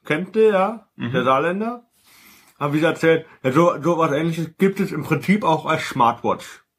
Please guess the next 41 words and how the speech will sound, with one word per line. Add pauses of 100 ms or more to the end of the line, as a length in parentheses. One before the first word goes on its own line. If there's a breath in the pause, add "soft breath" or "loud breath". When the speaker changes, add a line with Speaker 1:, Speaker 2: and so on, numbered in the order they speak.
(200)
Speaker 1:
Im
Prinzip. (180 loud breath)
Speaker 2:
Mhm.
Speaker 1:
Also, (200 loud breath)
aber
da
hab
ich
mir
halt
anfangs
auch
immer
gedacht,
"Hä,
musst
du
ja
so
telefonieren
mit
dem,
quasi
mit
dem
Armgelenk
am
Ohr." (760 loud breath)
Ich
dann
so,
aber (260 loud breath)
eigentlich
ist
eine
Smartwatch
in
dem
Sinne (100)
richtig (100)
schlau,